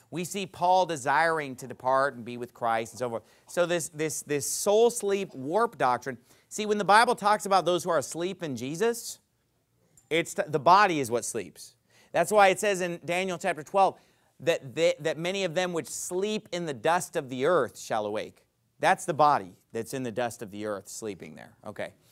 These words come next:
So the body is asleep, but the soul is alive and well up in heaven.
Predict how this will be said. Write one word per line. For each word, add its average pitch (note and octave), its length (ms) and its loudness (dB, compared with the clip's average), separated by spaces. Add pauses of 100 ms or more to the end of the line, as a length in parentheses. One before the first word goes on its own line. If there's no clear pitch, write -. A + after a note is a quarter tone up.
(300)
So D#3+ 300 4
the C#3+ 120 -2
body G3+ 520 8
is B2+ 100 -8
asleep, A#2 560 -6
but B2+ 180 -4
the B2 60 -12
soul C#3 800 4 (280)
is B2+ 200 -4
alive C3+ 340 2
and C3 140 -6
well A#2 420 2 (500)
up A#2 200 2
in A2 80 -6
heaven. F#2 320 -8